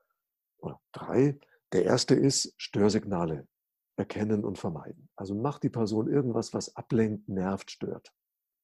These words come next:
Zu viel Äh zum Beispiel. Oder zu schnell reden. Also dann beseitigen wir erstmal die Störsignale und schon ist die Wirkung eine andere. Zweiter Schritt, jetzt gucken, was macht die Person denn gut,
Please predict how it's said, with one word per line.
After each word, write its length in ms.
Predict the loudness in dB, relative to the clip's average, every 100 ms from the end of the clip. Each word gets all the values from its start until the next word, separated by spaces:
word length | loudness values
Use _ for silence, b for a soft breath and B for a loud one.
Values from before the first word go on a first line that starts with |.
| _
Zu 120 | -4
viel 140 | -2 -2
Äh 260 | -4 -10 -12
zum 160 | -12
Beispiel. 320 | -12 -20 _ _ _ _ _
Oder 340 | 2 4 4 B B B
zu 160 | -6 -4
schnell 300 | 0 2 4
reden. 420 | 2 -2 -6 -12 _ _ _ _ _ _ _ _ _ _ _ _
Also 200 | 0 2
dann 220 | 2 2
beseitigen 480 | 0 2 2 0 2
wir 80 | 0
erstmal 260 | 0 -4 -6
die 80 |
Störsignale 920 | -8 0 2 2 0 -2 -4 -2 -4 -6
und 200 | -10 -8
schon 180 | -6 -6
ist 140 | -4
die 100 | -4
Wirkung 320 | -4 -4 -6 -8
eine 160 | -10
andere. 260 | -10 -16 -18 _ _ _ _ _ _ _ _
Zweiter 460 | -6 -2 0 2
Schritt, 360 | 0 2 0 0
jetzt 340 | 0 0 0
gucken, 280 | -2 -2 -2
was 160 | -2 -2
macht 200 | -4 -2
die 80 | -2
Person 440 | -2 -2 0 0
denn 240 | 0 -2
gut, 500 | 0 2 4 2 -6